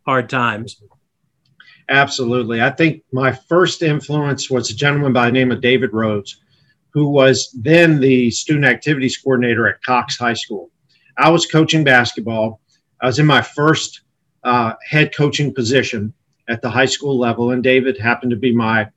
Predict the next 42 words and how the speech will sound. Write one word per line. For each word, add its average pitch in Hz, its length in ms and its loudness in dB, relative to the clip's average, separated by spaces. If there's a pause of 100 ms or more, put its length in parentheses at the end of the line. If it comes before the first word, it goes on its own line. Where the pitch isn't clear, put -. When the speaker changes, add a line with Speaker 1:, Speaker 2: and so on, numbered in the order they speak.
(140)
Speaker 2:
athletic 123 500 0
director, 110 460 -2
activities 117 500 -2
coordinator, 107 560 -4 (540)
uh, 127 280 2
and 143 160 0
we 160 100 6
worked 156 260 4
together 139 260 2
for 120 200 -4
eleven 123 360 -2
years. 107 400 -4 (440)
And 131 140 0
the 127 60 2
thing 185 300 4
that 170 120 6
I 147 160 6
noticed 139 440 0
with 120 100 -2
David 131 400 2
is, 107 320 -4 (240)
is 113 140 -10
how 120 160 0
organized 131 720 0
he 135 100 -2
was, 127 500 -2 (340)
how 131 180 0
he 123 160 -2
was 131 240 0
so 139 240 2
even 127 400 -2
keel. 135 480 0
Nothing 151 400 0
really 165 260 4
ever 160 160 2
seemed 170 280 -2
to 127 60 -2
bother 127 500 -2
him. 120 180 -4
And 123 100 -2
I 151 100 2
know 113 140 -4